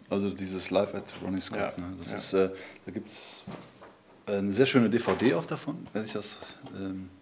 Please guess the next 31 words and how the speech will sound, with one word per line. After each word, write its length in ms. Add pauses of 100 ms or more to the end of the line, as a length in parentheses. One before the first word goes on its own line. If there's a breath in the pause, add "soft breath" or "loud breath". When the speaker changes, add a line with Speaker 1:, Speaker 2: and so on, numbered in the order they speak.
(1300 soft breath)
Speaker 1:
ähm, 500 (120)
mal 240
näher 260
angucken 400
will. 200 (480 loud breath)
Ist 100
halt 140
so 40
ein 80
Clubkonzert. 840
Ronnie 140
Scott 240
ist 180
ein 80
ziemlich 300
kleiner 260
Club. 340 (880)
Und 320
ich 100
weiß 140
nicht, 100
ob 60
man 100
das 160
erkennen 320
kann. 140
Da 60
hinten 180
ist 120
so 60
ein, 280